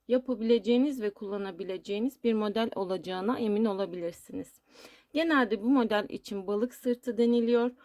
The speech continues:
ama ben bunu, e, bu modeli saça yapılan, e, mısır örgüsüne çok benzetiyorum.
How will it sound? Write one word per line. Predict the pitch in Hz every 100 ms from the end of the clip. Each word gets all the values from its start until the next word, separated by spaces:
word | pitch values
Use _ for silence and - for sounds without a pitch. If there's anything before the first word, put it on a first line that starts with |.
| _ -
ama | 302 254 208
ben | 247 226
bunu, | 185 190 208 _ _ _
e, | - 196 190 185
bu | 247
modeli | 220 180 175 175 196 _ _ _
saça | - 233 - 277
yapılan, | 247 - 196 202 208 - -
e, | 190 190 190
mısır | 196 214 269
örgüsüne | 226 190 175 - 233 277
çok | - 226 -
benzetiyorum. | 190 180 165 170 - 180 180